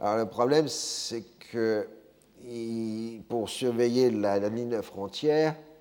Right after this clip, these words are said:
il n'y a, euh, plus que quatre observateurs de l'onu en permanence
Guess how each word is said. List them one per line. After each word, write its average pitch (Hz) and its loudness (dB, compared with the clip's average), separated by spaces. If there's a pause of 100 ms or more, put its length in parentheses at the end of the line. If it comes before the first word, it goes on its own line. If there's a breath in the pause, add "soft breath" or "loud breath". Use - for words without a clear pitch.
(920 soft breath)
il 127 -6
n'y 120 2
a, 123 6 (320)
euh, 107 6
plus 127 -2 (400)
que 120 2 (160)
quatre - 2 (960)
observateurs 107 0
de 104 -2
l'onu 101 0
en 104 2
permanence 101 -2